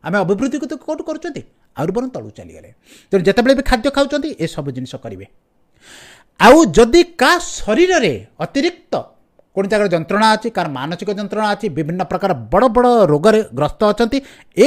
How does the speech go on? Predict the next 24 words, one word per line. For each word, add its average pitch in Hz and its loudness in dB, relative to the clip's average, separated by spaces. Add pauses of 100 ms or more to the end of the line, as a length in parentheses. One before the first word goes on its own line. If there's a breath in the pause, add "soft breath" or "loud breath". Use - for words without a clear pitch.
ଭିଡ଼ିଓର 214 4 (280)
ପର 233 4
ଭିଡ଼ିଓଟିକୁ 190 -2
ସୁନିଶ୍ଚିତ 185 -10 (960)
ଦେଖିବେ, 131 -6 (520)
ତାକୁ 170 -6
ଶ୍ରବଣ 143 -6
କରିବେ। 107 -10 (240 loud breath)
କାରଣ 208 4 (160)
ଆ 180 6
ପରର 214 4
ଭିଡ଼ିଓରେ 190 4
ମୁଁ 202 -6
କହିବି, 190 0
ଯେଉଁମାନଙ୍କର 208 0
ମାନସିକ 170 -4
ସମସ୍ୟା, 185 -6
ଶାରୀରିକ 160 -6
ବିଭିନ୍ନ 170 -6
ପ୍ରକାର 180 -6
ସମସ୍ୟା, 175 -8
ବିଭିନ୍ନ 151 -6
ପ୍ରକାର 160 -6
ଯନ୍ତ୍ରଣା, 175 -6